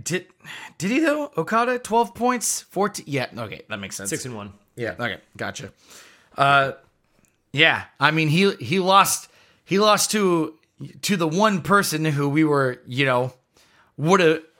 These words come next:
Speaker 1: would've made the finals in any, in any other year had they not been in the same block together. But
Speaker 2: Yeah,
Speaker 1: that,
Speaker 2: yeah, he,
Speaker 1: that's
Speaker 2: he's crowd
Speaker 1: But
Speaker 2: right now.
Speaker 1: a-, and I, I think I said this before, there, there's no more gold to be mined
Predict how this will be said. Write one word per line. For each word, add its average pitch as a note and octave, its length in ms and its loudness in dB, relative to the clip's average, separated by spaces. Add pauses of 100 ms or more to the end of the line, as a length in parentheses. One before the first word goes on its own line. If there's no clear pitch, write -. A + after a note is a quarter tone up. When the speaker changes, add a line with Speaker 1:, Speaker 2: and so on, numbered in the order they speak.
(280)
Speaker 1:
would've D3+ 720 2
made E3+ 480 2
the D#3 60 0
finals E3 540 2
in D3 80 0
any, D#3+ 280 2
in D3+ 280 -2
any D#3+ 240 2
other C#3 140 2
year D3 320 2
had C3+ 100 -2
they C3+ 100 2
not C#3 220 0
been C#3 120 0
in B2 60 -8
the A2+ 60 -8
same C3+ 300 -2
block A#2+ 340 -2
together. F2+ 440 -14 (460)
But D3 180 2
Speaker 2:
Yeah, - 200 0
Speaker 1:
that, D#3+ 120 4
Speaker 2:
yeah, G#2+ 100 -6
he, A#2 160 -14
Speaker 1:
that's D3 380 -4
Speaker 2:
he's - 340 -16 (1200)
crowd D#3 140 -4
Speaker 1:
But A#2+ 80 0
Speaker 2:
right F3 200 -2
now. F2 180 -18 (200)
Speaker 1:
a-, E3 220 0
and E3+ 220 -4
I, E3+ 260 2
I F#3+ 120 4
think A#3 240 -2
I G#3+ 80 4
said G3 220 0
this E3+ 140 0
before, D#3+ 360 2
there, E3+ 180 2
there's E3+ 240 2
no G#3+ 160 6
more F#3 260 6
gold C#3+ 640 0
to C#3+ 80 -2
be C3+ 160 0
mined C3 480 0